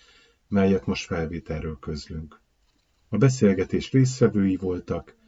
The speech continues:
Szőke Zsuzsa, az Új Start Alapítvány részéről, Jósa Bálint,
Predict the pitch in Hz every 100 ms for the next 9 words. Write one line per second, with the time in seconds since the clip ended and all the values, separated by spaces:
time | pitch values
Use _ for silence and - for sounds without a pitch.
0 | _ _ _ _ - 120 107 98 85 90
1 | 90 139 156 _ 82 76 80 76 - 90
2 | 120 117 117 123 123 113 110 104 - 101
3 | 95 92 90 _ _ _ _ _ _ 113
4 | 110 - 90 92 90 98 113 120 123